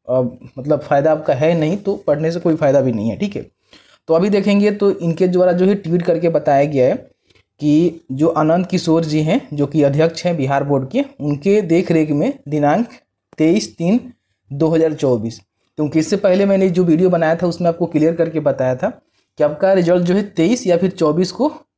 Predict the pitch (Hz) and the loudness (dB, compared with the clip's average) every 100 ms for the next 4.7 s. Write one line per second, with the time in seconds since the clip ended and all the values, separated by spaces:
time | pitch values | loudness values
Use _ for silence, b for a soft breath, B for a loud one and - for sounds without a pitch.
0 | - 165 151 156 156 180 233 143 131 117 | -4 -2 0 -2 -2 -4 -2 -2 0 -2
1 | 110 95 185 180 - _ _ _ - 147 | -4 -6 -6 -10 -12 _ _ _ -6 -2
2 | 156 175 180 180 180 202 202 185 185 165 | 0 2 0 0 0 0 2 0 0 0
3 | 147 147 175 156 165 156 170 160 165 160 | 0 0 -2 0 0 0 0 0 0 -2
4 | 185 185 160 151 180 208 | -2 -2 0 0 0 -4